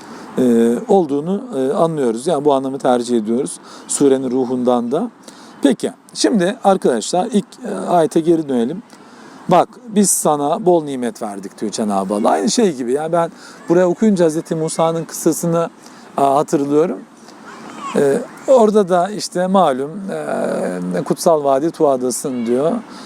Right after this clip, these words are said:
Hazreti Musa, e, ateş almak için, e, Medyen'den Mısır'a dönüşte, e, soğuk bir gece ailesini, e, ısıtıp bir, ısıtmak maksadıyla bir ateş, e, ya-, yakmak maksadıyla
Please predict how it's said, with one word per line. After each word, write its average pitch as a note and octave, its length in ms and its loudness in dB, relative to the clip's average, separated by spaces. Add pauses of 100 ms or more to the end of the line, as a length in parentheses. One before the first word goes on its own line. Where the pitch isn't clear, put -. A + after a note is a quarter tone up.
(180)
Hazreti D3 340 2
Musa, C#3 540 -2 (720)
e, B2 80 0
ateş D3 320 0
almak C#3 380 -2
için, B2+ 400 -4 (140)
e, B2+ 60 -4
Medyen'den C3 580 0
Mısır'a B2+ 380 0
dönüşte, A#2+ 500 0 (500)
e, - 40 0
soğuk D3 360 2
bir B2+ 140 -2
gece B2 340 -2
ailesini, C3+ 640 -2 (560)
e, - 40 2 (280)
ısıtıp C#3 400 0 (680)
bir, C#3 160 2 (340)
ısıtmak E3 420 0
maksadıyla B2 580 -2
bir C3+ 80 2
ateş, C#3 460 -2 (400)
e, C3 40 0
ya-, A#2+ 840 2
yakmak C3+ 400 0
maksadıyla D3 720 0